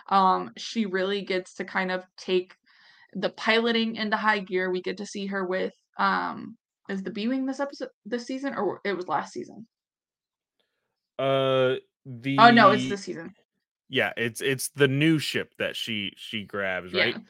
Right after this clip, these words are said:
Speaker 2: Uh, the
Speaker 1: The
Speaker 2: Wings of the
Speaker 1: B-Wing.
Speaker 2: Master, uh, in
Speaker 1: Yeah.
Speaker 2: episode seven.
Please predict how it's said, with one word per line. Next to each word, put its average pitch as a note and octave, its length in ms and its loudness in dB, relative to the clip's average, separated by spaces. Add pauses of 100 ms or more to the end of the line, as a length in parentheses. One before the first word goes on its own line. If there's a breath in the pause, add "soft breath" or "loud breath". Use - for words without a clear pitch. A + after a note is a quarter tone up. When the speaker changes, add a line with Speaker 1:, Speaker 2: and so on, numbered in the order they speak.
(380 soft breath)
Speaker 2:
Uh, G2 200 0
the F2 80 -12
Speaker 1:
The A#2 80 0
Speaker 2:
Wings B2+ 380 4
of A#2+ 80 4
the - 20 -6
Speaker 1:
B-Wing. A2+ 120 0
Speaker 2:
Master, B2 600 2 (320)
uh, F#2+ 240 -2 (100)
in G2 320 -6
Speaker 1:
Yeah. F2+ 220 -4 (100)
Speaker 2:
episode G#2 380 -4
seven. A#2 320 -2